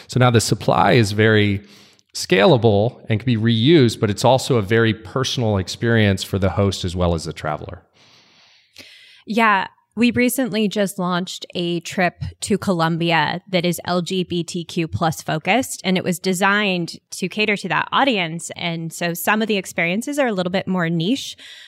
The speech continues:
Speaker 2: but we're really excited to continue to add more because it's really easy for us. All we have to do is find really good operators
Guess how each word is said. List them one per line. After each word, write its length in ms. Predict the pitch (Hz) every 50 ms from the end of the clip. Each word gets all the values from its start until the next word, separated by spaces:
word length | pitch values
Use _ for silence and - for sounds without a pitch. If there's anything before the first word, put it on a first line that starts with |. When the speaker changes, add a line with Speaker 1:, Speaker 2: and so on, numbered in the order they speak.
| - - -
Speaker 2:
but 120 | 190 -
we're 120 | 196 202
really 200 | 190 196 202 196
excited 340 | 185 - - 180 175 170 170
to 60 | 170
continue 360 | - - 170 156 175 165 165 160
to 60 | 160
add 200 | - 165 165 156
more 420 | 156 160 156 151 165 165 180 208 208
because 380 | 180 180 - - 175 170 156 -
it's 160 | 147 - -
really 200 | 220 233 214 180
easy 200 | 165 208 180 196
for 160 | - - 180
us. 180 | 208 269 - -
All 100 | 170 202
we 60 | 220
have 60 | 208
to 80 | - 196
do 120 | 214 208
is 100 | 190 -
find 260 | - 190 190 175 180
really 160 | 180 175 170
good 140 | 156 160 160
operators 800 | - - 165 160 - 160 160 156 147 - - - 175 170 - -